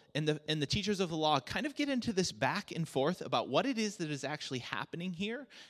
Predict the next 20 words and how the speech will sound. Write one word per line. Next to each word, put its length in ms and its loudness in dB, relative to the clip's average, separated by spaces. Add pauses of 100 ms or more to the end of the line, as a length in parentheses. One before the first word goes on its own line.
(140)
and 140 -4
who 240 0
has 320 -2
the 140 2
authority 480 -2
to 160 -2
do 180 2
what 320 -2
in 140 -2
the 80 -4
story. 520 -6 (380)
They 120 0
get 140 4
into 180 0
this 160 -2
very 340 4
long 320 2
kind 240 -4
of 100 0
conversation. 920 -2